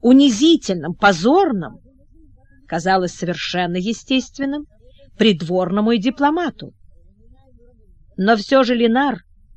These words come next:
иногда неожиданно для самого себя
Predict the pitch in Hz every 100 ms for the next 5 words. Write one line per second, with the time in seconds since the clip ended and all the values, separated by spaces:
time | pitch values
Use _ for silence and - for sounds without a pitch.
0 | _ _ - _ - 202 208 202 269 240
1 | 233 220 185 285 233 202 190 165 180 190
2 | 190 233 - 180 160 240